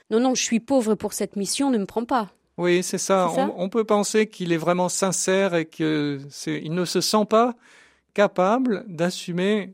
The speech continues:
Speaker 2: une mission, peut-être justement à cause de son entrée dans, <laughs> disons, son début de carrière qui a été un raté. Ou alors, peut-être aussi, pour de, d'autres motifs, on peut penser qu'il bégaye, par exemple,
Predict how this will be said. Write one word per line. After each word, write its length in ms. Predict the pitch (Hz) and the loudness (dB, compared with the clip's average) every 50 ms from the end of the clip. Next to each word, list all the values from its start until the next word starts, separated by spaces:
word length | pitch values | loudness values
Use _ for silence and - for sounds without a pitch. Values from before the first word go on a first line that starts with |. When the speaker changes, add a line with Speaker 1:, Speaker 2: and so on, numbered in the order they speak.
| - | -14
Speaker 2:
une 140 | 175 151 147 | -14 -10 -10
mission, 680 | 151 151 151 147 - - - 160 170 175 180 175 165 156 _ | -8 -8 -8 -8 -8 -8 -6 -4 -2 -2 -2 -4 -6 -8 _
peut-être 400 | - 175 170 233 240 233 - 180 | -8 -4 -2 -2 -2 -2 -4 -6
justement 540 | 147 165 151 - - 165 156 165 185 185 175 | -8 -8 -8 -6 -4 -4 -2 0 2 2 2
à 100 | 160 147 | 0 -2
cause 360 | - - 175 180 185 165 143 | -2 0 2 2 2 0 -2
de 320 | 143 156 147 143 139 127 117 - _ _ _ _ _ _ _ _ _ _ _ _ | -2 -2 0 0 0 -2 -6 -10 _ _ _ _ _ _ _ _ _ _ _ _
son 760 | - - - 151 151 147 147 139 131 135 131 131 131 135 139 | -18 -10 -6 -4 -4 -2 -2 -4 -4 -6 -6 -6 -6 -4 -2
entrée 480 | 143 160 - - - 190 190 190 180 160 | -2 -2 -2 0 0 2 2 2 2 0
dans, 280 | 131 139 143 143 135 117 - - - 131 - - - | -2 -2 -4 -4 -4 -6 -8 -10 -16 -20 -20 -20 -20
<laughs> 380 | - - - - _ _ _ - | -20 -20 -20 -20 _ _ _ -10
disons, 240 | 156 151 165 185 170 | -4 0 0 0 0
son 240 | - - 160 160 143 | 0 -2 -2 0 2
début 260 | 156 175 170 208 202 | 2 2 2 2 -2
de 60 | 180 | -2
carrière 560 | - 165 160 143 143 160 180 196 208 196 - | -2 -2 -2 -2 -2 -2 -2 -2 -2 -2 -4
qui 160 | - - 151 | -6 -6 -4
a 20 | 147 | -4
été 180 | 147 147 - | -4 -4 -4
un 160 | 151 147 143 135 | -4 -4 -4 -6
raté. 600 | - 117 113 135 131 - - 180 165 165 160 147 131 - _ _ - - - _ _ _ _ _ _ _ _ _ _ _ | -8 -6 -4 -4 -4 -2 -2 -2 -2 -2 -4 -8 -10 -14 _ _ -20 -20 -20 _ _ _ _ _ _ _ _ _ _ _
Ou 180 | 180 170 175 175 | -6 0 2 2
alors, 400 | 165 165 185 208 226 233 185 160 | 2 4 4 4 2 2 -2 -6
peut-être 480 | - - 165 165 - 196 208 208 - 160 | -10 -8 -8 -4 -2 -2 -4 -4 -4 -6
aussi, 420 | 160 151 - - 175 180 190 196 | -6 -4 -4 -4 -4 -2 -2 -4
pour 320 | 185 _ - 160 147 143 | -4 _ -6 -4 -4 -2
de, 160 | 143 139 147 143 | -2 -2 -4 -2
d'autres 340 | 139 147 151 151 - - | -2 -2 -2 -2 -4 -6
motifs, 480 | 147 143 151 151 - - 185 220 208 - | -6 -4 -4 -4 -2 -2 -2 -2 -2 -2
on 100 | 170 156 | -4 -4
peut 120 | - 175 | -4 -4
penser 380 | 160 - 170 165 151 - 196 202 | -2 -2 -2 -2 0 0 -2 -2
qu'il 200 | - - 170 151 | -2 -4 -8 -2
bégaye, 560 | 151 160 180 180 170 180 175 175 175 175 170 156 | 2 2 4 6 6 6 6 6 4 2 -2 -4
par 200 | - 147 135 139 | -6 -6 -4 -4
exemple, 480 | 143 139 135 135 135 143 139 - - | -6 -4 -4 -4 -4 -6 -8 -12 -18